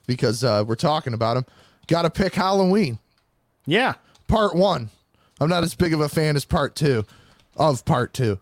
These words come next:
Speaker 1: as part one.
Speaker 2: Well, you know, when Michael Myers, co-, oh, you're talking about the song.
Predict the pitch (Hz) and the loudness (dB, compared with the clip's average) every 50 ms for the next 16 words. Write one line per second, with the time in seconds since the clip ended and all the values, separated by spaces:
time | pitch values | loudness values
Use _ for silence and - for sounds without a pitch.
0 | _ - 101 110 113 - - 139 113 92 90 107 101 101 _ _ _ _ _ _ | _ -4 -4 -4 -4 -4 -4 -4 -4 -2 -4 -6 -6 -8 _ _ _ _ _ _
1 | _ _ _ _ _ _ _ _ _ _ _ 180 180 180 185 185 170 175 175 165 | _ _ _ _ _ _ _ _ _ _ _ 0 0 0 0 0 0 2 0 0
2 | 170 175 175 190 - 175 156 147 143 139 131 123 - - - - 139 127 117 110 | 0 0 -2 0 -2 -2 -2 0 -2 0 -2 -4 -6 -10 -8 -4 -4 -2 -2 -4
3 | - 120 110 107 98 92 _ - - - - - - | -6 -6 -8 -8 -10 -12 _ -18 -20 -20 -20 -20 -20